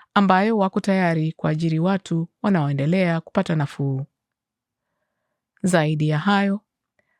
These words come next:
baadhi ya vituo vingine hutoa dawa za Narcan na vipimo vya majaribio ili kuepuka au kuzuia dozi za kupita kiasi.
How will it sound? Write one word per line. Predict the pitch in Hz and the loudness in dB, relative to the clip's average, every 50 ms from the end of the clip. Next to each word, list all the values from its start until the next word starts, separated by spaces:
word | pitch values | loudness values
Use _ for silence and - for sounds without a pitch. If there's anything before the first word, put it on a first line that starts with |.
| _ _ _ _ _ _ - | _ _ _ _ _ _ 0
baadhi | 196 185 175 170 160 156 160 160 | 2 2 4 2 2 0 0 -2
ya | 156 | 0
vituo | 156 160 156 - - 170 160 | -2 -2 -4 -2 -2 -2 0
vingine | 156 156 156 160 185 214 202 185 185 190 - _ _ _ _ _ _ _ _ _ _ | 0 0 0 0 0 0 2 0 -2 -2 -6 _ _ _ _ _ _ _ _ _ _
hutoa | - 214 - 240 214 190 185 | -8 -2 0 0 2 2 2
dawa | 175 190 190 190 196 202 214 233 - - | 2 2 2 2 2 0 0 -2 -2 -4
za | - 165 180 170 160 160 - - | -4 -2 -2 0 0 -2 -4 -4
Narcan | - 165 170 160 156 156 - - 208 214 233 277 285 - _ _ _ _ _ - - - _ | -2 0 0 0 0 -2 -4 -2 -2 -2 -2 -2 -6 -10 _ _ _ _ _ -20 -20 -8 _
na | - 190 185 180 185 - | 0 2 2 2 0 0
vipimo | - 202 190 - 220 208 196 180 170 165 165 165 | 0 -2 0 2 0 2 2 2 2 0 0 0
vya | 160 160 156 | 0 0 0
majaribio | 156 156 156 156 151 160 165 165 190 196 185 180 185 - _ _ _ _ _ _ _ _ _ _ _ _ _ | 0 -2 0 0 0 0 0 0 0 0 0 0 -2 -6 _ _ _ _ _ _ _ _ _ _ _ _ _
ili | 233 233 226 220 202 196 190 190 185 - _ _ | 0 2 2 2 2 2 2 0 -2 -4 _ _
kuepuka | _ - 180 170 - - 214 185 - - 156 156 180 - _ _ _ _ _ _ _ - | _ -2 -2 -2 0 -2 -2 -2 0 -2 -2 -2 -2 -6 _ _ _ _ _ _ _ 0
au | 185 202 220 226 | 0 2 2 0
kuzuia | - 233 220 202 214 214 202 190 180 165 160 156 151 151 - - _ _ _ _ | -2 -2 -2 0 0 0 0 2 0 0 0 -2 -2 -4 -6 -12 _ _ _ _
dozi | 160 160 170 165 160 156 151 156 151 151 160 - - _ _ _ _ _ _ - | -4 -2 0 0 0 0 -2 -2 -2 -4 -4 -8 -14 _ _ _ _ _ _ -4
za | 156 160 151 | -4 -4 -2
kupita | - - - 160 156 - 139 | -4 -4 -4 -4 -4 -4 -4
kiasi. | - - 151 139 117 - - 135 127 - | -4 -2 -2 -2 -4 -6 -8 -12 -12 -12